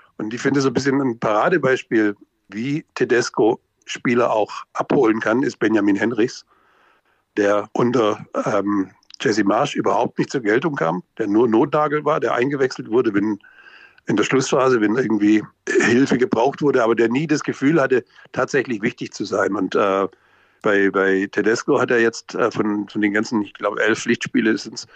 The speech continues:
zehn mitgemacht. Einmal hat er wegen Corona gefehlt, äh, war er, glaub, sechsmal in der Startelf.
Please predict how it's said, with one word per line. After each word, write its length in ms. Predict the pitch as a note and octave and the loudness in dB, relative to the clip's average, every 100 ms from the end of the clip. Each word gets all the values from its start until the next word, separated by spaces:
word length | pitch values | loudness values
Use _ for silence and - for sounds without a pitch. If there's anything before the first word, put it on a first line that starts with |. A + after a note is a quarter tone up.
| - - - - | -20 -20 -20 -8
zehn 280 | - B2+ A2+ | 0 2 2
mitgemacht. 440 | A2+ C#3 C3 - | 0 0 0 0
Einmal 280 | A2 A#2+ A2+ | 0 0 2
hat 80 | G#2+ | 2
er 100 | G2+ | 0
wegen 160 | G2+ | -2
Corona 360 | G#2+ G2+ A2+ A#2+ | -4 0 0 0
gefehlt, 480 | A#2 B2+ B2 C3 - | -2 0 0 0 -6
äh, 20 | |
war 680 | B2 G#2+ G#2 G#2 - G3 G3+ | -4 -2 -2 -6 -4 0 0
er, 120 | A#2 | 0
glaub, 160 | B2 - | -4 -6
sechsmal 340 | - - A2+ | -6 0 0
in 60 | G#2 | 0
der 80 | |
Startelf. 560 | G#2 A2+ B2+ C#3+ C3+ - | 0 -2 0 0 -2 -4